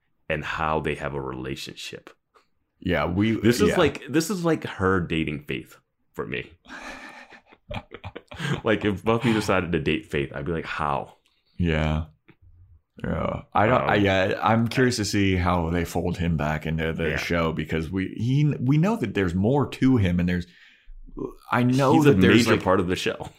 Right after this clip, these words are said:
Speaker 2: yeah, there's a romance between him and Buffy, and I just can't
Speaker 1: <laughs>
Speaker 2: figure how to wrap my head around that.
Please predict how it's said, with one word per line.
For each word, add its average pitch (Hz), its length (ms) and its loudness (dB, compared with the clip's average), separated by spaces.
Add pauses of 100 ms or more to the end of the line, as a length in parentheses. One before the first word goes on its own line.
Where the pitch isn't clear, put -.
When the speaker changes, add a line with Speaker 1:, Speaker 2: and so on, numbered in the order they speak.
(180)
Speaker 2:
yeah, 95 460 4
there's 110 260 2
a 107 120 4
romance 98 640 4
between 95 340 -2
him 107 200 2
and 101 140 2
Buffy, 95 480 -2
and 90 100 -2
I 92 80 2
just 95 320 -2
can't 120 540 -2
Speaker 1:
<laughs> - 0 -
Speaker 2:
figure 101 420 0
how 95 480 0 (600)
to 101 120 0
wrap 95 280 2
my 92 120 0
head 87 220 0
around 73 360 -2
that. - 440 -8